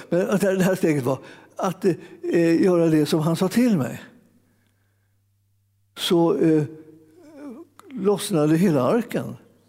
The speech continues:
och kom till. Det är jättekonstigt. Egentligen var det jättekonstigt. Alltså, man kan säga det att hade jag tänkt mig för, så hade jag slutat med det här, liksom, att låta bli att ta såna där steg.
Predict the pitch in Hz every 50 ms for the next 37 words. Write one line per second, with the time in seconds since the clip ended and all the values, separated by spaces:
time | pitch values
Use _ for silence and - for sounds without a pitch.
0 | _ _ _ _ _ _ _ _ - - _ _ _ _ - 277 - - - 165
1 | 131 113 - 117 90 - - - - - _ _ _ _ _ _ _ _ _ _
2 | _ _ _ _ _ _ _ _ _ 226 240 208 151 147 - 180 - - 104 -
3 | - - 170 180 - - - - - _ 311 214 185 190 190 226 214 208 208 196
4 | - - 165 - 165 147 143 - 233 208 - - - - - - - - - -
5 | - - - - - _ - 180 - 190 170 - - - - - 196 180 185 196
6 | 175 190 196 190 180 185 180 175 - - - - - - 147 190 202 214 208 -
7 | - - 185 226 240 - - 320 262 - - 165 117 101 92 85 - - - -
8 | - - - _ _ _ _ _ _ _ _ _ _ _ _ _ _ _ _ -
9 | - - - 170 156 170 175 165 170 170 165 - 190 175 156 - 202 190 175 202
10 | 196 185 175 117 127 123 135 131 147 - - 156 147 143 135 131 151 147 - 156
11 | 143 160 170 147 123 113 120 - - 135 127 - - 127 117 101 113 - - -
12 | - 62 - - - -